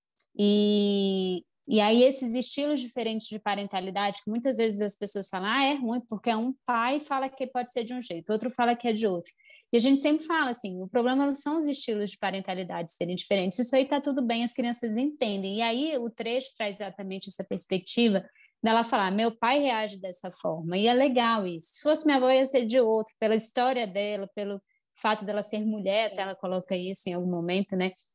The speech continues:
Speaker 1: Então, assim, tá tudo bem esses estilos serem diferentes e que as crianças vão entender isso, né? E é legal também no livro que a avó, apesar dela ter perdido a mãe no parto, né, que a mãe morre no parto,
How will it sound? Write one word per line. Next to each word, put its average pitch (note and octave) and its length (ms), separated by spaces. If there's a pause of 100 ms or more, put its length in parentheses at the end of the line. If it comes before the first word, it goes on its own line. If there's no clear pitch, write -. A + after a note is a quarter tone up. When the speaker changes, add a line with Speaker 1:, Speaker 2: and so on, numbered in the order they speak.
(160)
Speaker 1:
Então, B3 140
assim, A#3+ 200
tá A#3+ 140
tudo C4 300
bem A#3+ 220
esses C4+ 220
estilos G3+ 360
serem F#3+ 260
diferentes F#3 600
e B3+ 80
que - 120
as A#3+ 140
crianças A3+ 720
vão A3 240
entender A#3 560 (880)
isso, D#3 460 (800)
né? F3 240 (300)
E A#3+ 120
é B3+ 80
legal B3 280
também A#3+ 220
no A#3 60
livro A3 260
que - 80
a A#3 80
avó, G3 520 (200)
apesar G#3 280
dela A3+ 140
ter A#3 120
perdido G3+ 240
a F#3 80
mãe F3+ 240 (120)
no F#3+ 100
parto, G3 500
né, G3 160
que A3 120
a - 20
mãe F3 160 (100)
morre F3+ 200
no F3 60
parto, G3+ 380